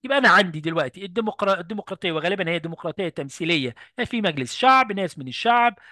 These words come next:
بتمثل الشعب في مجلس معين بيبد-، بيودي توصياته للحكومة أو الإدارة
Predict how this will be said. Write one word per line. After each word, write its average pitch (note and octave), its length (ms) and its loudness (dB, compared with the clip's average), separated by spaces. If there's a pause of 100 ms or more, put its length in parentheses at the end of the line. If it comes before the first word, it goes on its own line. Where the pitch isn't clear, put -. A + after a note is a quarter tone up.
(140)
بتمثل F3+ 720 -4
الشعب G#3 760 4
في F#3+ 220 -4
مجلس E3 400 -4
معين A#3 480 -2
بيبد-، E3 420 -4
بيودي D#3 520 -6 (220)
توصياته D3 760 -2
للحكومة C#3+ 680 -8 (100)
أو D#3+ 280 -6
الإدارة D3 600 -10